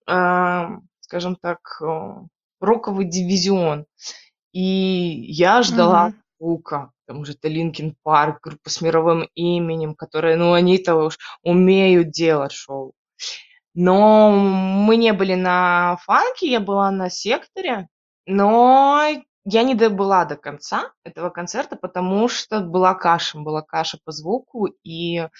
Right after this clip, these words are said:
Speaker 1: есть фанаты потом в комментариях писали, что на фанке, на танцполе было всё отлично слышно, но на секторах, э, невозможно было что-то разобрать.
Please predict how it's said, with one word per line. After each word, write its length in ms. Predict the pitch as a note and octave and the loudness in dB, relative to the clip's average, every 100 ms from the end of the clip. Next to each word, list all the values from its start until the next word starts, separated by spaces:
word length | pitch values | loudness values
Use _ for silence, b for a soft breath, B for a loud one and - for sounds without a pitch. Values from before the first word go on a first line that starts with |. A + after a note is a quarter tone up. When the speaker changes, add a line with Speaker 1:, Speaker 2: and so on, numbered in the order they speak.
| B B B | B B B
Speaker 1:
есть 120 | E3 - | -10 -2
фанаты 380 | F#3 F#3+ F#3+ E3+ | 2 2 2 -4
потом 240 | F3 E3 | -2 -2
в 40 | E3 | -2
комментариях 580 | E3+ E3+ F3 E3 D#3+ | -4 -2 2 2 2
писали, 320 | - - D#3+ D3+ | -2 -2 0 0
что 200 | - D#3 | -4 -10
на 100 | D3+ | -10
фанке, 540 | - E3 D#3+ - D3+ | -2 -2 -2 -10 -12
на 60 | D3+ | -12
танцполе 500 | D#3+ D#3+ - F3 D#3+ | -14 -16 -8 -6 -6
было 260 | D#3 D#3+ | -4 -4
всё 200 | D#3 - | -4 -4
отлично 440 | D#3+ - D#3+ - D3+ | -6 -6 -12 -12 -10
слышно, 500 | - G3+ D#4 - D4+ _ B B B _ | -10 -6 -4 -6 -8 _ B B B _
но 180 | F3 E3+ | -2 -2
на 120 | E3 | -2
секторах, 720 | D#3+ - E3 D#3 A#3 - - | -4 -6 -2 2 2 0 -10
э, 160 | - D#3 | -14 -8
невозможно 1400 | D3+ D3+ D3 - - D3+ E3+ G3 G#3 G#3 G#3 F#3+ F3 E3 | -6 -6 -8 -14 -18 -6 0 2 2 0 0 0 0 -4
было 300 | D#3+ F#3 G3+ | -6 -2 -2
что-то 360 | F3+ - D#3+ D#3+ | -2 -8 -12 -10
разобрать. 500 | D#3+ D3+ D3 C#3 C#3 | -10 -10 -12 -12 -12